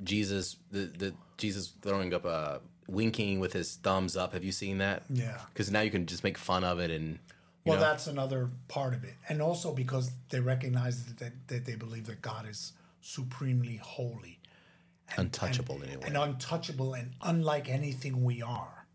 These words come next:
Speaker 2: So to them, it is a form of idolatry. You have to understand, to Jews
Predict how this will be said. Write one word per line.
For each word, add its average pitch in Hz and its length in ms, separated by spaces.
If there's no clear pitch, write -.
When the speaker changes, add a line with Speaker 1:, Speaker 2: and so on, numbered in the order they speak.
Speaker 2:
So - 140
to 147 140
them, 170 200
it 170 100
is 139 160
a 131 60
form 131 340
of 117 140
idolatry. 110 800
You 156 80
have 160 80
to 202 80
understand, 143 420
to 123 100
Jews 160 520